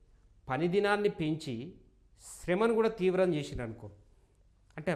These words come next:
రెండు ఏకకాలంలో చేస్తే దాని ఎఫెక్ట్ డబల్ ఉండేటువంటి అవకాశం ఉంటది. పని దినం యొక్క పెంచడంతో పాటు శ్రమ తీవ్రత, అంటే ఒక గంటలో చేయాల్సినటువంటి పనిని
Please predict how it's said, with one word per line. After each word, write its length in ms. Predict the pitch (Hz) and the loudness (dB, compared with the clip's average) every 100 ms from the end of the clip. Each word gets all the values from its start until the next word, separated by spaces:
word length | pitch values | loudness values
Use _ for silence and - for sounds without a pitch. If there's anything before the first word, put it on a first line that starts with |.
| 127 | 0
రెండు 220 | 160 202 196 170 | 2 4 6 4
ఏకకాలంలో 560 | 175 165 175 165 156 131 | 0 -2 0 0 -2 -4
చేస్తే 300 | 131 123 135 143 208 - - _ 113 | -6 -6 -8 -8 -10 -16 -20 _ 0
దాని 200 | 139 156 147 | 2 2 0
ఎఫెక్ట్ 320 | - 202 190 190 127 | 0 -2 -2 -4 -2
డబల్ 240 | 170 156 160 | 0 2 2
ఉండేటువంటి 460 | 156 143 135 127 123 | 0 0 -2 -6 -8
అవకాశం 340 | 123 120 - 113 | -8 -10 -10 -12
ఉంటది. 360 | 110 110 110 113 98 92 - - _ _ _ _ _ _ _ - | -10 -8 -6 -6 -8 -14 -20 -20 _ _ _ _ _ _ _ -8
పని 140 | 120 151 | -4 2
దినం 200 | 170 170 165 | 2 2 -2
యొక్క 140 | 160 160 156 156 | -2 -2 -2 -2
పెంచడంతో 480 | 143 156 156 143 139 | -4 -2 -4 -4 -4
పాటు 240 | 131 120 156 233 - - _ - - | -6 -4 -8 -10 -14 -20 _ -20 -2
శ్రమ 240 | 156 202 202 185 | 2 2 0 -2
తీవ్రత, 400 | 226 196 165 107 - - - | -2 0 0 -4 -10 -12 -8
అంటే 180 | 156 147 165 - - - 139 | -2 -2 -4 -10 -18 -12 -8
ఒక 100 | 143 170 156 | -4 -2 2
గంటలో 340 | 180 208 202 170 | 4 4 4 4
చేయాల్సినటువంటి 680 | 165 160 156 147 143 135 143 | 2 0 -4 -6 -6 -6 -6
పనిని 320 | 123 113 113 | -6 -6 -6